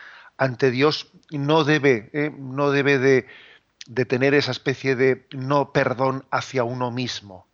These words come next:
¿eh? En la medida que nos sabemos perdonados por Dios, tenemos que tener la plena confianza en ese perdón y, mm,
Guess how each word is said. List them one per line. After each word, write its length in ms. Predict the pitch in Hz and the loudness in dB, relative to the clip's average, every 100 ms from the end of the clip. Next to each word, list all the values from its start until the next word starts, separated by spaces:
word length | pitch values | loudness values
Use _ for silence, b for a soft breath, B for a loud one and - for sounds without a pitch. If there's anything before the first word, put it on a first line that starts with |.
| 127 | -14
¿eh? 160 | 139 B B B B | -14 B B B B
En 100 | - | -8
la 80 | 110 | -6
medida 360 | 113 127 143 151 | -4 0 2 2
que 100 | 143 | 0
nos 140 | 143 | -2
sabemos 400 | 131 131 143 143 | 0 0 0 -2
perdonados 600 | - 131 117 131 135 131 | -2 -2 0 -2 -2 -2
por 200 | - 123 | -6 -6
Dios, 400 | 123 185 190 - B B B B B | -2 -2 -4 -10 B B B B B
tenemos 480 | - 123 139 135 131 | -8 -2 0 -2 -6
que 640 | - 139 131 127 127 _ _ | -2 2 4 2 0 _ _
tener 300 | 131 123 139 | -2 0 2
la 200 | 139 120 | 0 0
plena 320 | 151 147 135 | -2 0 -2
confianza 540 | - 120 113 143 123 123 | -4 -10 -4 -4 -4 -6
en 60 | |
ese 240 | 127 127 127 | -4 -4 -6
perdón 560 | 120 113 165 214 220 - B B B B B _ - | -6 -4 -2 -4 -8 -18 B B B B B _ -4
y, 400 | 135 127 127 127 | -2 0 0 -2
mm, 260 | 127 117 | -4 -8